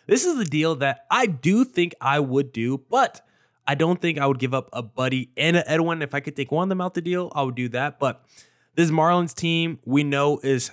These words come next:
starving for offensive talent. Every day on Twitter, I have to see Locked On Marlins host Peter Pratt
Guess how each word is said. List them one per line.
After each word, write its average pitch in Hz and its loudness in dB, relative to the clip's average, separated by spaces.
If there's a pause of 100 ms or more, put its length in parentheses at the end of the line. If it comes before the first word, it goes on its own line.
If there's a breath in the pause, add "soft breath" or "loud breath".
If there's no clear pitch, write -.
starving 160 0
for 131 -2
offensive 127 -4
talent. 131 -4
Every 147 0
day 147 0
on 117 -2
Twitter, 143 -2
I 123 -8
have 127 -4
to 131 -12
see 135 -8
Locked 123 -2
On 123 -4
Marlins 120 -6
host 123 -8
Peter 143 -4
Pratt 123 -2